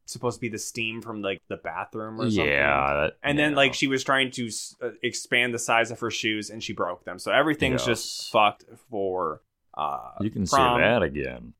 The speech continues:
Speaker 1: Then she gets a call, a courtesy call from the D M V to schedule her driver's license test,
Speaker 2: And,
Speaker 1: which
Speaker 2: and
Speaker 1: is not something I'm pretty sure the D M V does.
Speaker 2: No, and, and they asked her, you know, um, "Would you like to come in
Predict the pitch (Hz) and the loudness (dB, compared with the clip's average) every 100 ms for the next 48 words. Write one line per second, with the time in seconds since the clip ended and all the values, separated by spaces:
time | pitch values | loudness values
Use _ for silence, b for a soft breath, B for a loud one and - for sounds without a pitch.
0 | _ _ _ 143 151 175 170 160 131 143 | _ _ _ 0 2 4 2 2 2 6
1 | 131 143 160 135 131 208 240 151 127 117 | 8 6 4 0 2 2 2 0 4 6
2 | 117 113 135 127 123 139 208 202 135 151 | 6 4 0 0 0 2 2 2 0 0
3 | 131 104 123 - 135 139 143 143 120 139 | 0 -2 -4 0 0 2 0 0 -4 -4
4 | 139 139 120 143 180 123 104 90 92 95 | -2 0 2 4 4 0 0 -2 -4 -12
5 | 87 - 78 - - _ 110 107 160 110 | -12 -6 -6 -8 -14 _ 4 6 6 6
6 | 107 127 156 156 165 - 151 139 139 147 | 4 6 4 4 0 2 4 6 4 4
7 | 143 135 139 127 131 135 135 139 165 160 | 0 2 0 4 4 4 4 8 10 8
8 | 120 - - _ _ _ - 120 107 80 | 6 -2 -14 _ _ _ 0 4 6 6
9 | 64 67 80 110 107 107 110 104 113 117 | 4 0 4 4 6 4 4 8 8 8
10 | 95 98 107 - 104 90 87 85 78 76 | 6 6 4 0 4 4 4 4 4 4
11 | 80 76 69 67 67 - 107 107 143 131 | 4 4 4 2 -4 -2 0 4 4 4
12 | - 98 113 110 107 104 101 95 87 | 2 0 4 4 4 4 2 0 -4